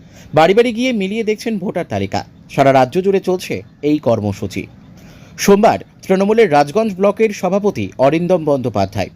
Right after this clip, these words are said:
যুব সভাপতি তুষারকান্তি দত্ত, বিন্নাগুড়ি গ্রাম পঞ্চায়েতের প্রধান সমিজউদ্দিন আহমেদ সহ স্থানীয় নেতারা একই কাজে নেমে পড়েন।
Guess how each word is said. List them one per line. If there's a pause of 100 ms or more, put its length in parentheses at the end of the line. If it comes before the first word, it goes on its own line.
(120)
যুব
সভাপতি
তুষারকান্তি
দত্ত, (440)
বিন্নাগুড়ি
গ্রাম
পঞ্চায়েতের
প্রধান (380)
সমিজউদ্দিন
আহমেদ (260)
সহ
স্থানীয়
নেতারা (240)
একই
কাজে
নেমে
পড়েন।